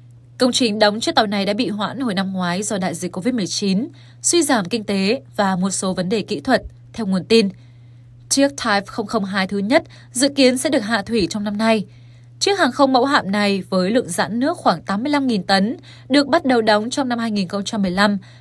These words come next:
và đây sẽ là tàu sân bay thứ ba của Trung Quốc, theo sau hai tàu Liêu Ninh và Sơn Đông. Tàu sân bay Sơn Đông là hàng không mẫu hạm tự đóng đầu tiên của Trung Quốc, có lượng giãn nước khoảng sáu mươi lăm nghìn tấn.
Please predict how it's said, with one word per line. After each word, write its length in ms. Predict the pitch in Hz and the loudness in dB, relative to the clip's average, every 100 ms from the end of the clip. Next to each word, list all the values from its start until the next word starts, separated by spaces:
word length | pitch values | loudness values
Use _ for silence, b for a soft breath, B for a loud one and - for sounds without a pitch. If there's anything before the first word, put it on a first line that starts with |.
| B | B
và 100 | 220 | 2
đây 180 | 220 226 | 4 4
sẽ 140 | - | 2
là 120 | 226 254 | 0 2
tàu 200 | 214 202 | 0 -2
sân 240 | - 208 | -4 -4
bay 160 | 202 196 | -4 -4
thứ 140 | 202 | -4
ba 260 | 208 254 254 | 0 2 0
của 120 | 170 | -2
Trung 200 | - 190 | -8 -4
Quốc, 240 | 240 311 B B B - | 2 2 B B B -2
theo 160 | 302 | 0
sau 300 | 294 - 285 | 2 4 4
hai 200 | 269 262 | 2 0
tàu 200 | 262 202 | -2 -2
Liêu 200 | 190 208 | 0 0
Ninh 280 | 226 226 233 202 | -2 0 -2 -2
và 80 | 165 | -6
Sơn 240 | - 190 | -4 0
Đông. 220 | 202 208 190 b b b b b b | 2 2 0 b b b b b b
Tàu 160 | - 269 | 2 4
sân 200 | 262 302 | 2 2
bay 120 | 285 | 2
Sơn 220 | 285 277 | 2 2
Đông 220 | 262 254 240 | 4 4 4
là 120 | 214 | 0
hàng 200 | 208 202 | 0 -4
không 380 | - 240 214 214 | -2 -2 0 -2
mẫu 140 | 196 | -2
hạm 300 | 233 254 214 - | -2 -2 -2 -2
tự 160 | 262 247 | -2 0
đóng 240 | 214 185 | -2 2
đầu 120 | 247 240 | 2 4
tiên 240 | 240 233 | 4 0
của 80 | 185 | 0
Trung 220 | - 202 | -6 -4
Quốc, 220 | 220 302 330 B B B | 2 2 0 B B B
có 240 | 254 240 | 4 6
lượng 200 | 269 285 | 6 4
giãn 260 | - 220 240 | 2 0 0
nước 160 | 302 359 | -2 0
khoảng 300 | - 196 - | 2 2 0
sáu 220 | - 190 | -4 -2
mươi 80 | 233 | 0
lăm 140 | 220 | 0
nghìn 160 | 196 165 | -2 0
tấn. 340 | 180 180 269 | 0 0 -2